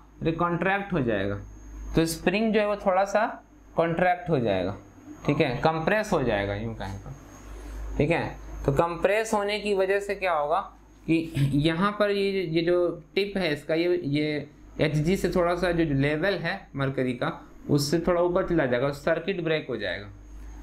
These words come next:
circuit break होते ये ऊपर चला जाएगा और circuit क्या होगा, break हो जाएगा, ठीक है। और जैसे ही break होगा, तो current क्या होगा, इसमें ज़ीरो हो जाएगा।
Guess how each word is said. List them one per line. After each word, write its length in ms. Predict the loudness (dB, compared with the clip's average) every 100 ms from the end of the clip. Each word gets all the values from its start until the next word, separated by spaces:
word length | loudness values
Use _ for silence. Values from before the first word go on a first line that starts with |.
| -12
circuit 480 | 2 2 4 2 2
break 340 | 2 2 2 2
होते 280 | 0 2 2
ये 140 | 2
ऊपर 320 | 2 0 -4
चला 160 | -2 -4
जाएगा 280 | -2 -2 -2
और 80 | -4
circuit 420 | -4 -6 -4 -4
क्या 120 | -2
होगा, 200 | -2 -2 -4 -6 -12
break 360 | -4 0 0 0
हो 100 | -2
जाएगा, 340 | 0 -2 -4 -8 -14 -12 -12 -10 -12 -10 -8 0
ठीक 140 | 2
है। 80 | 4
और 80 | 2
जैसे 320 | 4 2 2
ही 60 | 2
break 180 | 2 2
होगा, 180 | 2
तो 140 | 0 -2
current 420 | 0 -2 -2 -2
क्या 120 | -2
होगा, 160 | -2 -2
इसमें 200 | -6 -4
ज़ीरो 240 | 0 0
हो 80 | 0
जाएगा। 280 | 0 -2 -2